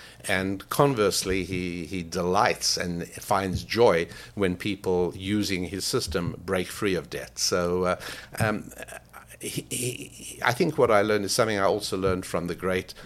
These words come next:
master salesman Zig Ziglar, who was a dear friend. Um, they, they really, they not only love folks, but their faces show it. You know, we have a, a Jewish principle, "Heve mekabel et kol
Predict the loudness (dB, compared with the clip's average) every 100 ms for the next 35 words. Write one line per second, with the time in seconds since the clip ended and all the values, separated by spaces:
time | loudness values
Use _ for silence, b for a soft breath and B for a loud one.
0 | B -2 -2 0 0 2 2 4 2 0
1 | -2 -4 -4 -4 0 2 0 0 2 2
2 | 2 -4 -4 -6 -6 -6 -4 -2 -4 -2
3 | -2 -2 -6 -12 B B B B -2 2
4 | 2 2 -2 -6 -10 -18 -20 -20 -20 -20
5 | -20 -20 -10 4 4 6 4 6 4 4
6 | 0 -6 -6 4 6 8 6 6 4 6
7 | 6 6 4 0 2 0 0 -2 B B
8 | B 4 4 6 4 4 2 2 4 4
9 | 4 0 -2 0 2 0 2 2 0 -2
10 | -4 -2 -2 -2 -2 0 -2 -2 -2 0
11 | 0 -2 -2 -4 0 0 0 -4 0 0
12 | 0